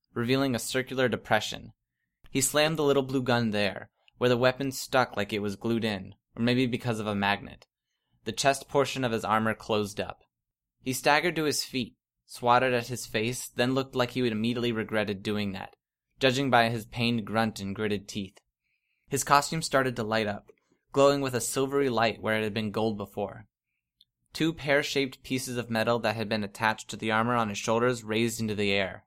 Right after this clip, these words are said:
floating. Abruptly, the pieces of metal jerked so that the smaller ends pointed at us, and they each belched out blue sparks the size of softballs.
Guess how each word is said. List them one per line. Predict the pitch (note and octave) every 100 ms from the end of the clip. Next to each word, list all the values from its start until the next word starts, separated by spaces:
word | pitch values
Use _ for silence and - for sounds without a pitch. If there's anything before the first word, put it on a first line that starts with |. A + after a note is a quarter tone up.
| _
floating. | A#2 G#2 F#2 G2 _ _ _ _ _ _ _ _
Abruptly, | - B2+ D#3+ D#3 G#2+ G2+
the | G#2
pieces | C#3 C#3 C3+
of | B2+
metal | B2 A#2+ A2+
jerked | - A#2 B2
so | - A2+
that | G2 F#2+
the |
smaller | - - A2+ A#2 A2+
ends | A2 A2
pointed | - A2+ G#2+
at | G#2 G2+
us, | F2+ - - - _ _ _ _ _
and | -
they | A#2+
each | A2+ C#3 -
belched | - B2 A#2+ A#2+
out | A2 G2+
blue | A2+ B2
sparks | - - G#2 - -
the |
size | - G2+ G2+
of | F#2+
softballs. | - G2+ - - D2+ A#1 -